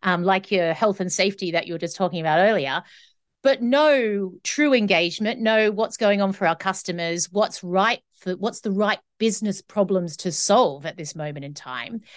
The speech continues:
And as we know from Agile, solving complex problems is, it needs to be in a multifunctional, multi-skilled way. So I spend a lot of time now looking at how do you build this more multifunctional version of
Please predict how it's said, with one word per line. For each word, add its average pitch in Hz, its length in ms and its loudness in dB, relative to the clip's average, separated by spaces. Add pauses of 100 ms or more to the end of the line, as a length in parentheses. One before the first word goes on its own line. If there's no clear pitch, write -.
(440)
And 220 420 0
as 214 220 0
we 208 100 -2
know 190 160 0
from 190 200 -4
Agile, 165 520 -2 (200)
solving 247 400 2
complex 202 360 0
problems 180 520 -2
is, 214 420 -2
it 208 140 -4
needs 208 160 -2
to - 100 -4
be 196 140 2
in 190 80 4
a 196 60 4
multifunctional, 185 1040 0
multi-skilled 160 680 -2
way. - 380 0
So 202 400 2 (440)
I 214 440 2
spend 202 240 0
a 208 40 2
lot 240 140 6
of 254 80 0
time 190 420 0
now 165 340 0
looking 185 420 -2
at 165 160 -2
how 196 280 0
do 202 80 -2
you 190 200 -2
build 180 600 -2
this 180 280 -2
more 165 480 0
multifunctional 165 1400 -2
version 151 640 0
of 143 240 -2